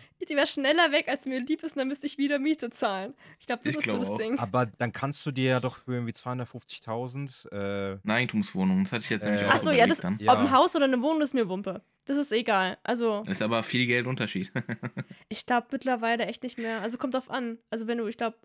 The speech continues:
Speaker 1: Haus auf dem Dorf ist
Speaker 2: Wenn du
Speaker 1: genau
Speaker 2: auf dem
Speaker 1: das
Speaker 2: Dorf
Speaker 1: Gleiche.
Speaker 2: irgendwo lebst,
Speaker 1: Ja.
Speaker 2: ja, ja.
Speaker 1: Also egal, äh, okay, das muss, muss ich differenzieren. Egal, ob eine Wohnung oder ein Haus, irgendwas Cooles. So, dass ich keine Miete mehr zahlen muss.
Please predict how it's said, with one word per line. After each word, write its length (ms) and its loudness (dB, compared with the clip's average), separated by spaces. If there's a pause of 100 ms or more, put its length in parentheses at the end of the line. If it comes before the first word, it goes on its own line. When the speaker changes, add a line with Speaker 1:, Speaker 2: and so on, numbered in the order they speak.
(100)
Speaker 1:
Haus 200 -2
auf 100 -10
dem 100 -10
Dorf 180 -4
ist 60 -2
Speaker 2:
Wenn 60 2
du 60 2
Speaker 1:
genau 100 2
Speaker 2:
auf 80 2
dem 40 -2
Speaker 1:
das 120 4
Speaker 2:
Dorf 120 2
Speaker 1:
Gleiche. 80 0
Speaker 2:
irgendwo 260 2
lebst, 360 2
Speaker 1:
Ja. 60 2 (100)
Speaker 2:
ja, 80 0
ja. 220 -4 (280)
Speaker 1:
Also 160 2
egal, 460 4
äh, 120 4
okay, 280 2
das 160 -2
muss, 180 -2
muss 140 0
ich 80 -4
differenzieren. 480 -4
Egal, 240 2
ob 60 -12
eine 140 -6
Wohnung 260 2
oder 120 -2
ein 140 -6
Haus, 480 -2
irgendwas 340 -2
Cooles. 480 -10 (560)
So, 140 -6
dass 100 -2
ich 80 -8
keine 180 -6
Miete 220 -4
mehr 120 -8
zahlen 200 -8
muss. 280 -12